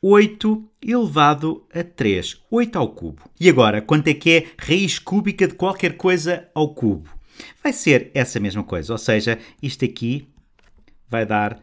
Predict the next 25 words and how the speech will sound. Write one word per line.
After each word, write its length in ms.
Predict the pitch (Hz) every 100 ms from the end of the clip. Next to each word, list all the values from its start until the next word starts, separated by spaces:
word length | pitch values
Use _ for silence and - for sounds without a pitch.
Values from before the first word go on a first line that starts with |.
| _
x 680 | - - - 117 107 110 - - _ _ _ _
igual 360 | 110 104 110 104
a 20 |
oito. 340 | 87 80 - - -
Chegamos 400 | - 135 196 220
à 80 | 233
conclusão 580 | 226 214 208 160 202 208 - -
que 100 | -
x 600 | 165 - - 170 160 - _ -
é 80 | 147
igual 280 | 131 139 139
a 60 |
oito. 320 | 107 92 - - -
X 240 | - 160
é 60 | 151
igual 200 | 147 143
a 40 |
oito 260 | 143 160 160
quê? 300 | - 113 87
X 300 | - - 107
é 20 |
igual 200 | 101 104
a 40 | 98
oito 220 | 110 110
centímetros. 640 | 123 110 117 92 - -